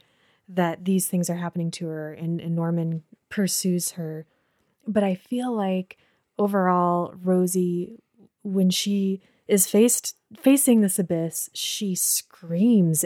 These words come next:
at it. She screams her rage at it. And she is so powerful. And I could see her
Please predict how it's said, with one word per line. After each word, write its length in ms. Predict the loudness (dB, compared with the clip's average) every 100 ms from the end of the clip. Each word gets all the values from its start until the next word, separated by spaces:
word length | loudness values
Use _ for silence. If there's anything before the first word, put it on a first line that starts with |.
| -4
at 220 | -8 -8
it. 200 | -12 -8
She 160 | -4 -2
screams 440 | -2 -2 -2 -2
her 160 | -6 -6
rage 440 | 0 2 2 0
at 220 | -4 -6
it. 240 | -8 -14 -18 _ _ _
And 120 | -4 -2
she 140 | 0
is 120 | 0
so 200 | 0 0
powerful. 880 | -2 -6 -4 -2 -4 -8 -14 -12 -14 _ _ _ _ _ _ -2
And 260 | 2 2 2
I 120 | -2
could 240 | -4 -6
see 340 | -6 -6 -4 -4
her 520 | -4 -4 -4 -6